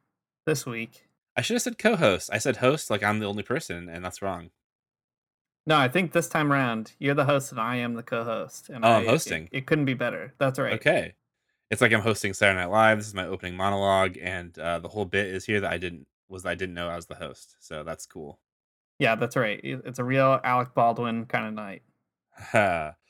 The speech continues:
Speaker 2: And Pete Davidson's in the crowd, and he is gonna laugh no matter what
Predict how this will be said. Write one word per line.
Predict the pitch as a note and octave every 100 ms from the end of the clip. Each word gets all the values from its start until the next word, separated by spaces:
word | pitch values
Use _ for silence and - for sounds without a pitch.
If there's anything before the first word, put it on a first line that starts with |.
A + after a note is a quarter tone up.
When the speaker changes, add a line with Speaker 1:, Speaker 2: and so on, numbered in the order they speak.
| _ _ _
Speaker 2:
And | F2 E2+
Pete | - D#3+ A2+
Davidson's | C3 E3 - C3
in | C3+
the | A#2+
crowd, | C#3+ C3+ C3+ A#2
and | F#2
he | F#2 C#3 C3+
is | G#2 F#2 F2+ - _ _ _ F#2
gonna | G#2 G2 F2+ F2 F2 C2
laugh | E2 G2+ C#3+ C#3+ - _ _ - G2
no | G2
matter | F#2+ F#2 F2+
what | E2+ G#2+ F2